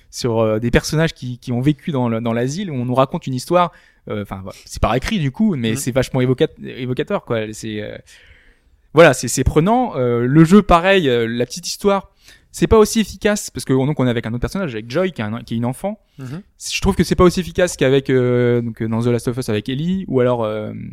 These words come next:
Speaker 1: avec Elizabeth de BioShock Infinite, où moi j'avais vraiment accroché. Il y avait une espèce de,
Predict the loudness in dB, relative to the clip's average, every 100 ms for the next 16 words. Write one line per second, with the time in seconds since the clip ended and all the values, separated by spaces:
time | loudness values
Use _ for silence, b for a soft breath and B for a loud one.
0 | -18 _ -6 -2 -2 0 2 0 -2 -10
1 | -4 -2 -2 -4 -6 -4 -6 -8 b b
2 | -8 2 4 6 6 4 2 2 2 4
3 | 2 2 0 0 -2 -4 -2 -2 -2 -2
4 | -4